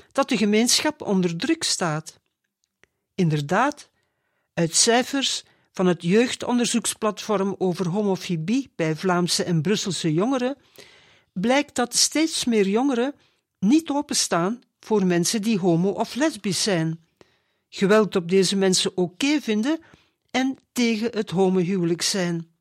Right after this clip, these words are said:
Op een schaal van nul tot tien scoorden Vlaamse jongeren in twintig drieëntwintig drie komma twee voor homofobie.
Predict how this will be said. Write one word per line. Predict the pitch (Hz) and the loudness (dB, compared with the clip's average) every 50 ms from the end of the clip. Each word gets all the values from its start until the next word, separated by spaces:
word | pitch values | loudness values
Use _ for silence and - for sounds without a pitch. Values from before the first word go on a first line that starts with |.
| _ _ _ _ _ _ _ _ - - _ _ _ _ _ _ _ _ | _ _ _ _ _ _ _ _ -20 -20 _ _ _ _ _ _ _ _
Op | - - | -6 -2
een | - 170 160 | 0 0 0
schaal | - - - 220 214 214 208 | 0 2 2 2 2 2 2
van | 175 202 175 170 180 | 2 2 2 2 2
nul | 196 220 220 214 - | 2 2 0 0 0
tot | - 180 165 - _ | -2 -2 -2 -4 _
tien | - 285 302 294 294 285 _ _ _ _ _ _ _ _ _ _ | 0 2 2 2 0 -2 _ _ _ _ _ _ _ _ _ _
scoorden | - - - - 277 277 277 254 214 226 247 233 - | -8 -8 -4 0 0 2 2 2 2 2 0 0 0
Vlaamse | - - 214 190 196 196 - - 208 | 0 0 2 2 2 0 0 0 2
jongeren | 190 190 196 214 220 214 214 214 | 2 2 2 2 2 2 0 0
in | - 190 190 180 | 0 -2 -2 0
twintig | - 226 233 214 185 202 180 | 0 0 0 0 0 -2 -2
drieëntwintig | 165 160 190 226 254 240 208 185 - 196 196 190 190 - 302 302 - - _ _ _ _ _ _ _ _ | -2 -2 0 0 2 0 0 0 0 0 0 0 2 0 -2 -2 -4 -8 _ _ _ _ _ _ _ _
drie | - 156 - 277 302 294 | -6 0 2 4 4 2
komma | - - 220 196 175 165 | 2 0 0 0 0 -2
twee | 165 - 202 202 233 247 277 294 285 311 - | -2 -4 -4 -2 0 0 0 -2 -4 -8 -16
voor | _ - - 214 208 208 208 | _ -2 0 2 2 0 -2
homofobie. | - 139 190 196 175 170 170 165 - 226 208 214 285 294 247 - _ | -4 -2 -2 0 0 0 -2 -4 -6 -6 -2 0 0 -2 -2 -4 _